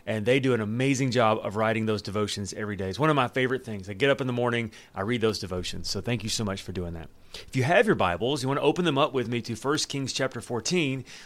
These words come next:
We're gonna continue this conversation through the book of First Kings. And remember, First Kings was written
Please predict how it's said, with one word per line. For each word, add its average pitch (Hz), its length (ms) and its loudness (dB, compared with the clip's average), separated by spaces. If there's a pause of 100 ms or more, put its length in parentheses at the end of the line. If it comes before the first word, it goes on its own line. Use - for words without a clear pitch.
We're 156 80 0
gonna 185 140 4
continue 180 580 4
this 143 180 2
conversation 147 880 0
through 139 520 4 (340)
the 131 300 2
book 160 360 4
of 127 340 0 (160)
First 127 240 0
Kings. 127 240 -2
And 127 180 -4
remember, 139 560 2 (540)
First 220 300 4
Kings 208 340 2
was 120 220 -2
written 117 460 0